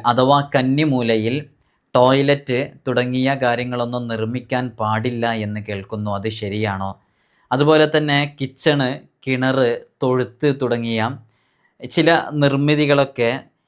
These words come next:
ഇന്ന ഭാഗത്ത് വരണം എന്നുണ്ടോ? ഈ വിഷയത്തിൽ ഇസ്ലാമികമായ നിയമം എന്താണ്? ഇസ്ലാമികമായ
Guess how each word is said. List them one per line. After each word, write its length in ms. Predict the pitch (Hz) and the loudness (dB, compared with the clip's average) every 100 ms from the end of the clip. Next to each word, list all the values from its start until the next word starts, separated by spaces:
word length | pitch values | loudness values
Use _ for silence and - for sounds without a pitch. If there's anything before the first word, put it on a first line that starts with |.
| _ | _
ഇന്ന 360 | 143 170 196 214 | -4 0 2 2
ഭാഗത്ത് 520 | 165 143 139 147 151 | 4 2 0 -2 -2
വരണം 460 | 123 117 120 131 123 | 0 0 0 -2 -4
എന്നുണ്ടോ? 440 | 110 110 107 107 95 92 _ _ _ _ - | -4 -6 -4 -4 -4 -8 _ _ _ _ -2
ഈ 80 | 190 | 0
വിഷയത്തിൽ 460 | 170 170 156 165 143 | 2 2 0 2 -2
ഇസ്ലാമികമായ 1080 | 131 - 151 160 160 156 151 139 120 113 113 123 - 110 | -2 -2 2 2 0 -2 -2 0 -2 -2 -4 -6 -8 -12
നിയമം 440 | 113 117 120 131 120 | -10 -6 -4 -2 -4
എന്താണ്? 360 | 107 101 101 101 | -4 -4 -4 -4
ഇസ്ലാമികമായ 760 | 101 127 123 123 117 117 110 | -8 -4 -4 -4 -6 -4 -4